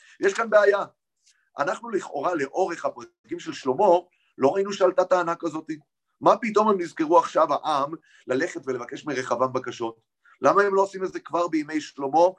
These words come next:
אנחנו לא רואים בימי שלמה רמז לזה שהעם סובל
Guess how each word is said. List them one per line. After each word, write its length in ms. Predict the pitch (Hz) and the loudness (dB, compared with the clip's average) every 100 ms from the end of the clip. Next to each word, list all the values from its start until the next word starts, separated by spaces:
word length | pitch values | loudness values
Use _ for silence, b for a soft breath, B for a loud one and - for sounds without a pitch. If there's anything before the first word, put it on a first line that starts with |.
| b b | b b
אנחנו 220 | 147 147 | -4 2
לא 60 | 190 | 2
רואים 220 | 208 196 | 2 0
בימי 280 | 165 156 165 | -2 -2 -6
שלמה 420 | - 143 - 131 113 | -6 -12 -6 -6 -2
רמז 440 | 135 170 131 139 131 _ _ _ | -2 -2 -2 -4 -6 _ _ _
לזה 420 | 117 117 170 156 165 - _ | -2 2 2 2 0 -4 _
שהעם 640 | - 127 117 123 135 156 143 | -6 -2 -2 -2 0 -2 -2
סובל 760 | - - 110 139 147 139 147 | -12 -6 -4 -2 2 2 2